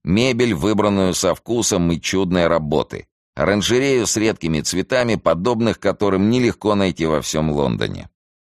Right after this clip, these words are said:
В результате расследований, произведенных в доме, были обнаружены бриллианты, не уступающие по своей редкости цветам, экипажи и лошади, которые действительно производили эффект в парке среди людей, способных судить и о том, и о другом.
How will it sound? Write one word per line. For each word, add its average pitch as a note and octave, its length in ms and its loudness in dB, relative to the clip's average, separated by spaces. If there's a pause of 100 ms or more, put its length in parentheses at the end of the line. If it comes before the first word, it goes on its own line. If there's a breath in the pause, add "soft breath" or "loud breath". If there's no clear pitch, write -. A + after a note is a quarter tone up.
(180)
В C#2+ 80 -2
результате B2+ 600 2
расследований, F#2 800 0
произведенных E2+ 760 0
в E2 80 -6
доме, C3 320 0
были C3 240 0
обнаружены A#2 600 2
бриллианты, G2+ 760 0 (140)
не A2+ 160 0
уступающие D#2 840 -2
по D#2+ 120 -2
своей F#2 320 2
редкости F#2 520 0
цветам, C#2+ 580 -2 (300)
экипажи A#2 760 0
и C3 40 2
лошади, G#2 460 0
которые F#2 380 0
действительно F#2+ 680 -2
производили D2+ 640 -2
эффект G2+ 360 -2
в - 100 -20
парке F2+ 380 0
среди D#2+ 320 -2
людей, D#2 380 0
способных G#2 600 0
судить F#2 600 -4
и G2 100 2
о E2 100 4
том, E2+ 480 -2
и F#2 100 0
о E2+ 100 2
другом. B1+ 500 -4